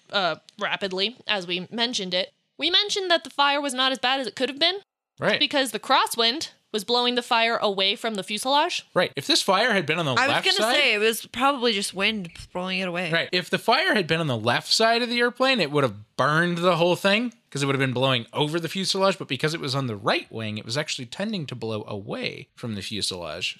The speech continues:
Speaker 2: So it burned the whole wing. It burned part of the fuselage, but it didn't do as much damage as it could have, and it didn't cost lives, which is ultimately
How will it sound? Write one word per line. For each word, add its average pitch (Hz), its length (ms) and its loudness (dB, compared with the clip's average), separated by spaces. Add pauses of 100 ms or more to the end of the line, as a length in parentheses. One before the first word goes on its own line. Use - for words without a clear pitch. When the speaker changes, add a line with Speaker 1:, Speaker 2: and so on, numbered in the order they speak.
Speaker 2:
So 104 440 -2
it 127 180 -4
burned 185 320 2
the 147 160 0
whole 160 220 2
wing. 170 640 0
It 135 160 -6
burned 139 260 0
part 302 380 0
of 123 160 0
the 113 80 -4
fuselage, 107 560 -4
but 113 100 -14
it - 180 -14
didn't 185 380 -6
do 147 240 -6
as 120 100 -4
much 123 280 -10
damage 117 340 -8
as 101 100 -10
it - 140 -18
could 120 220 -10
have, 160 180 -6
and 107 140 -8
it - 80 -18 (120)
didn't 123 360 -8 (160)
cost - 480 -8
lives, 90 420 -6
which - 180 -14
is 98 220 -8 (340)
ultimately 165 760 0